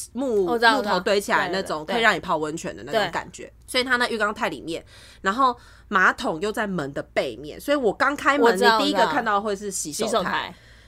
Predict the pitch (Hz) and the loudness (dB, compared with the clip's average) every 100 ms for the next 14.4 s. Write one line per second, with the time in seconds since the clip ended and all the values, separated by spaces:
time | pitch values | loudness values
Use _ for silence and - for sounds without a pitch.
0 | - 302 403 381 381 392 269 277 208 - | -4 2 4 4 4 2 0 -2 -2 0
1 | 254 175 - - - - - 427 294 214 | 2 0 -4 -20 -20 -14 2 4 6 6
2 | 339 311 196 226 277 294 269 269 254 269 | 6 4 0 0 0 -2 0 0 0 -2
3 | 294 294 196 175 208 208 294 - 190 180 | 0 0 0 0 0 0 -4 -4 -8 0
4 | 220 156 151 - 165 247 285 302 285 269 | 0 0 -2 0 0 -2 -6 -4 -8 -4
5 | 269 233 233 262 233 - - - - - | -4 -4 -4 0 0 -2 -18 -20 -20 -4
6 | 403 415 220 180 185 240 202 175 180 160 | -2 -2 -2 -2 -2 -2 -4 -2 -2 -2
7 | 180 202 196 226 - - 302 196 233 185 | -4 -6 -6 -6 -12 0 2 2 0 -2
8 | - - - 196 226 175 151 185 175 156 | -4 -12 -8 -4 -4 -6 -8 -8 -8 -10
9 | - - - - - 311 - - 285 185 | -14 -20 -20 -10 -2 -2 -4 -6 -4 -2
10 | 156 135 156 220 202 - 247 196 160 170 | -4 -4 -6 -4 -6 -4 -4 -4 -4 -8
11 | - 151 156 165 - - 214 233 262 262 | -8 -10 -8 -8 -10 -14 -8 -6 -2 -4
12 | 233 190 175 180 175 180 208 202 131 160 | -2 -2 0 2 0 0 -2 -4 -4 -8
13 | 165 196 156 - 135 135 - - - - | -6 -6 0 4 4 4 -12 -12 -16 -16
14 | - - 262 330 | -20 -14 -2 -2